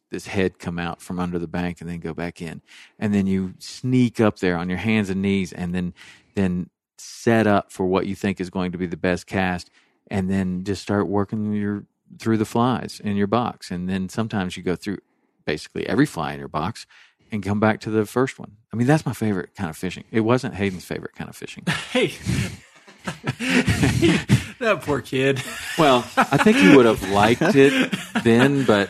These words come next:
Speaker 1: I took Hayden to the south, to the, to the Flat Creek, and,
Speaker 2: On
Speaker 1: um,
Speaker 2: the worst day. <laughs>
Speaker 1: No, I mean, it depends on how you look at it. I thought it was the best day.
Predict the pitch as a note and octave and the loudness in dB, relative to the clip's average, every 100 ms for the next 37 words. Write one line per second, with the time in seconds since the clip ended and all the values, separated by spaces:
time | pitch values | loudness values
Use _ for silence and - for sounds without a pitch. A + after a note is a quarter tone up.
0 | - A2+ B2 C3 A2+ G#2+ G#2+ G2 F#2+ - | 0 -2 0 0 0 2 2 2 -4 -4
1 | F#2+ F2 - G2 F#2 - _ - F#2+ F#2+ | -6 -6 -4 -2 -2 -8 _ -4 0 2
2 | F#2 - - F#2 - F#2 F2+ - F2+ - | 2 0 -4 -4 -2 -2 -2 0 -2 -4
3 | - - - G#2+ G2+ G2 F#2+ F#2 F#2 D#3 | -20 -20 -2 2 2 2 4 4 4 2
4 | C#3+ D#3+ D#3+ D3 - D3+ C3+ C3 B2 C3 | 2 4 4 2 0 0 2 0 -2 -4
5 | - - - - - - G3 A#3 - - | -8 -10 -12 -12 -14 0 2 2 -2 -8
6 | C#4 G4 D#4 G#3+ A3 A#3 A#3+ A3+ A3+ G3 | -2 0 2 4 4 4 2 4 4 4
7 | D3 D3+ F3+ - F#3+ A3 F3 E3 F#3 A3 | 4 4 4 2 2 4 4 6 4 4
8 | - - | 0 -6